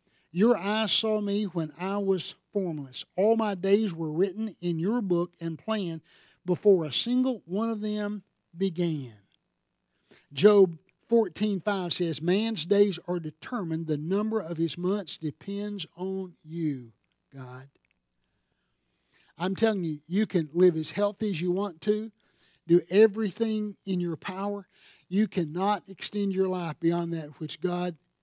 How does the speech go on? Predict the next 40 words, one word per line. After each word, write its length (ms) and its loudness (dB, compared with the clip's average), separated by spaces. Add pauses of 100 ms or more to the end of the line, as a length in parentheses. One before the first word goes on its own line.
(100)
desires 640 0
for 200 -8
you 340 -4 (120)
to 100 -4
live. 280 -6
Now, 180 -8
listen 280 -4
to 100 -6
me 120 -4
carefully. 420 -8 (1800)
In 140 0
the 60 2
book 180 4
of 80 -4
Isaiah, 400 -2
chapter 340 -6
thirty-eight, 500 0
there's 200 -4
a 40 -6
man 180 0
by 120 2
the 80 -6
name 240 -2
of 100 -10
Hezekiah. 540 -6
He's 240 -8
king. 480 -8 (1120)
He 140 0
develops 640 2
what 160 4
appears 400 0
to 80 -6
be, 160 4
in 80 -4
his 220 -4
mind, 460 -8 (300)
a 60 -16
relatively 560 -2
small 400 -6
health 360 -8